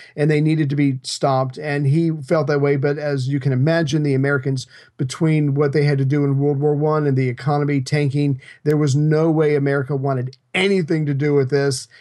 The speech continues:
And so he, uh, again, F D R, a politician's politician, bided his time and he nudged. He never pushed.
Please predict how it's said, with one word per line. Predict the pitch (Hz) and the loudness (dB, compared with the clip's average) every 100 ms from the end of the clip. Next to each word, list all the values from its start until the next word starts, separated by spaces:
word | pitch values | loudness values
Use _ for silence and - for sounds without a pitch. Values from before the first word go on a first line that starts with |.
| _ | _
And | 139 143 | -4 -2
so | 131 151 | 0 2
he, | 156 151 147 131 185 131 - | 4 2 -2 -6 -10 -8 -2
uh, | 143 | 0
again, | 139 151 160 139 | 2 2 2 2
F | 139 | -2
D | 151 151 | 0 2
R, | 147 151 156 | 2 2 0
a | |
politician's | 131 143 143 135 151 143 135 | 0 0 0 -2 -4 -2 -4
politician, | 151 143 139 147 160 139 - - | 0 0 2 0 0 -4 -6 -12
bided | 143 127 151 156 147 | -4 0 2 2 2
his | 151 131 | 0 -2
time | - 139 147 147 127 _ | 0 2 2 0 -4 _
and | 143 147 | -2 0
he | 123 156 | 2 2
nudged. | 151 147 147 139 131 123 - - _ | 2 2 2 2 0 -4 -12 -18 _
He | 156 | 0
never | 139 147 151 175 | 2 2 0 -2
pushed. | - 180 151 127 - | 0 2 2 0 -10